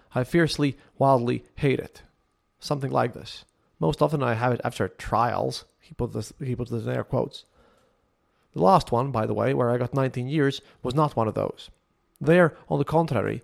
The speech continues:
we all competed in showering each other with pleasantries. During the whole process, no one raised their voice once. This is the most dangerous kind of judge. They give you nineteen years in prison and will also make you sympathize with them.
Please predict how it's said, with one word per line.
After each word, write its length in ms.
we 120
all 180
competed 440
in 120
showering 480
each 160
other 160
with 160
pleasantries. 600
During 180
the 140
whole 120
process, 540
no 140
one 140
raised 240
their 100
voice 340
once. 520
This 80
is 100
the 80
most 260
dangerous 360
kind 240
of 80
judge. 420
They 80
give 160
you 100
nineteen 300
years 180
in 80
prison 380
and 100
will 100
also 240
make 200
you 80
sympathize 560
with 120
them. 160